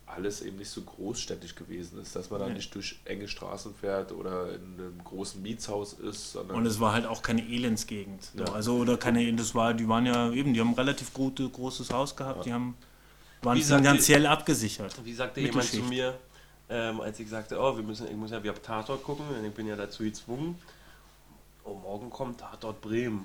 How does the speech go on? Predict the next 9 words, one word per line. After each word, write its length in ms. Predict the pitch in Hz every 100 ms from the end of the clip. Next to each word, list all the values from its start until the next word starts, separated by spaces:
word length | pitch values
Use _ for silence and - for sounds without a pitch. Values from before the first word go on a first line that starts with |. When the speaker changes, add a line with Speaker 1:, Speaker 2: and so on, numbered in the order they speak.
| 104
Speaker 3:
Und 60 | 110
dann 140 | 104
sagt 180 | 107 -
derjenige 460 | 110 110 110 110 110
zu 140 | 120
mir, 160 | 113 113 - - - - - - - -
Oh, 500 | 147 131 170 135 110 101
Bremen, 540 | - 101 104 120 120 95
na, 140 | 90